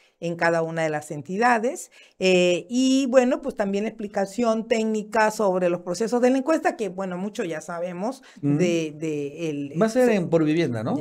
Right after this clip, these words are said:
Speaker 1: Sí, va a ser
Speaker 2: Tengo
Speaker 1: por
Speaker 2: entendido que va a ser dos espejos, ¿no?
Speaker 1: Exacto, van a ser al final, pues, tres, va a ser la de Morena y luego los dos, este, los dos espejos,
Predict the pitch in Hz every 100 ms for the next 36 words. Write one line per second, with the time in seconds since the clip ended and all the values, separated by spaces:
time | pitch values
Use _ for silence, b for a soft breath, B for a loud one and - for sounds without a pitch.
0 | 143 - 247 165 170 180 175 190 180 170
1 | 180 180 185 151 170 151 - 170 120 -
2 | - 202 - 190 151 175 175 220 254 269
3 | 240 233 202 202 202 196 190 269 311 247
4 | 185 202 190 180 180 196 277 330 349 254
5 | 185 190 196 170 156 165 180 185 175 -
6 | - 156 147 143 156 160 170 214 - 262
7 | 262 311 330